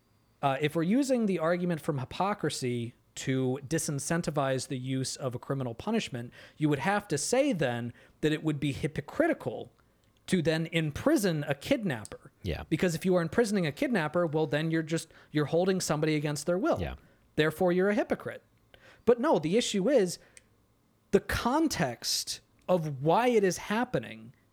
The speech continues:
Speaker 1: still matters.
Speaker 2: Totally.
Speaker 1: So if you are killing somebody, like, who is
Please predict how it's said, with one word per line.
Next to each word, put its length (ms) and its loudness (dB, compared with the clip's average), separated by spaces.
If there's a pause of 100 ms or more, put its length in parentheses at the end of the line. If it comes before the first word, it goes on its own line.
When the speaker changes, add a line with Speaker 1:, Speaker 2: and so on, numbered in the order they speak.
Speaker 1:
still 400 2
matters. 480 0
Speaker 2:
Totally. 420 4 (240)
Speaker 1:
So 440 2 (480)
if 200 0
you 140 4
are 100 6
killing 440 0
somebody, 600 -4 (1300)
like, 320 0 (140)
who 160 0
is 160 0